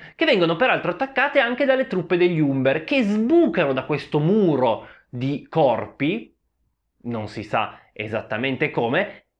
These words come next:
e scendono nello spazio sotto. Ma perché? Ho capito che vuoi far arrivare allo scontro tra John Humber e, e, non so se John Humber, vorrei vedere una stupidaggine, e Jon Snow,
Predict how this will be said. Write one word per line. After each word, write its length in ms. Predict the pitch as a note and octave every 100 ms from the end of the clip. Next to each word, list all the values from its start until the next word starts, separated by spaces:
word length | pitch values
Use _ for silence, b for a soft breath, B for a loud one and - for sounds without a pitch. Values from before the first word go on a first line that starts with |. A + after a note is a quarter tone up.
| _
e 140 | - B3
scendono 520 | - G#3 F#3+ G3+ G3+
nello 180 | F#3+ F#3
spazio 380 | F#3 E3+ -
sotto. 540 | D#3+ A#2 F2+ _ - _ -
Ma 180 | C#3+
perché? 760 | D#3 B2 G#2+ - D#3+ G2+ - b b b
Ho 80 | G#2+
capito 360 | B2+ E3 F3 D3
che 60 |
vuoi 160 | C#3 C3
far 200 | C3 B2+
arrivare 500 | B2+ B2+ B2 B2 B2+
allo 280 | A#2+ A#2 A2+
scontro 640 | - B2+ B2 A#2+ A#2+ A#2+
tra 280 | A2+ A2 A2+
John 240 | A2+ A#2+
Humber 840 | A2 B2 B2+ B2 A#2+ A#2 A2+ - -
e, 340 | A2 A2+ A2+
e, 680 | G#2+ G#2+ G#2 G2 G2 A#1+ C2+
non 280 | E2 A2+ A2+
so 120 | D3
se 160 | C#3+ A#2
John 180 | G#2+ A2
Humber, 260 | G#2+ G#2
vorrei 240 | G#2 A#2 B2
vedere 180 | B2
una 100 | A#2+
stupidaggine, 840 | A#2 A2 B2+ A#2+ A2+ A2+ - - -
e 280 | C3+ D3 C3
Jon 240 | B2 C#3
Snow, 500 | B2 B2+ C3+ C#3 C#3